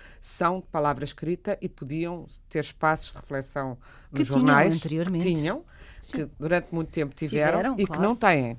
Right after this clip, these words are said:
Speaker 1: por exemplo, raro, oh, são pouquíssimos. Nos espaços de opinião todos, tá, politólogos, que é uma coisa que eu nem sei bem o que é, e economistas estão imensos. Um qua-, um economista acha-se que é capaz de deliberar sobre tudo, embora a economia seja a ciência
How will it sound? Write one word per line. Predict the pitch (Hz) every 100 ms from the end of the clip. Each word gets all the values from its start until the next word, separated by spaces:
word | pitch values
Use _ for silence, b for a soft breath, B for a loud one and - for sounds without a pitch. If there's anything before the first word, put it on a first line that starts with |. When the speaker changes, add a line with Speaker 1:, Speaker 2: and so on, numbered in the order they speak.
| -
Speaker 1:
por | 143
exemplo, | 131 127 110 -
raro, | 135 165 175 143 127 - -
oh, | 143 117
são | 120 143
pouquíssimos. | 135 160 - 196 - 107 - B B B -
Nos | 135 160
espaços | - - 180 180 -
de |
opinião | 175 165 170 175
todos, | 170 175 208 - - - b b b b -
tá, | 175 170 156 151 139 -
politólogos, | 190 196 - 226 240 226 226
que | -
é | 190
uma | 175
coisa | 185 160
que | 165
eu | 165
nem | 160
sei | 175
bem | 165
o | 170
que | - 170
é, | 180 190 170
e | 139
economistas | 120 175 165 170 196 - 226
estão | - 190 180 -
imensos. | 170 151 113 - - B B B -
Um | 175
qua-, | 170 240 226
um | 226 247
economista | 247 226 208 220 - 202
acha-se | 196 190 -
que |
é | 175
capaz | 170 - 185 175 -
de | 156
deliberar | 139 131 - 143 151 147 165
sobre | - 165 -
tudo, | - 196
embora | 175 156 156
a |
economia | 156 160 151 160 180
seja | - 147 147
a |
ciência | 147 - 160 - 175